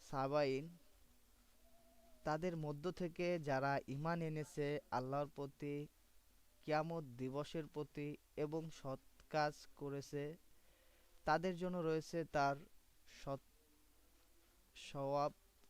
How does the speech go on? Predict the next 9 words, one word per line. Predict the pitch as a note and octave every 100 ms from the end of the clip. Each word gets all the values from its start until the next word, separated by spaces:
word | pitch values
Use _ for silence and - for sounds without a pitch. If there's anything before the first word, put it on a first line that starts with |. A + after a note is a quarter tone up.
| -
তাদের | C#3 C3 D3 C#3+
পালনকর্তার | B2 B2+ C#3+ D3+ C#3+ D3 - C3
কাছে, | A#2+ G#2 - - - - - - - - - - - - - - - - -
আর | A#2+ A#2+ D3 -
তাদের | C3+ C#3 E3 D#3+ -
কোনোই | D3 D#3 E3 D#3 E3 - - B2+
ভয় | A#2+ C3 C#3+
ভীতি | B2 B2 B2
নেই, | A2+ A#2+ D3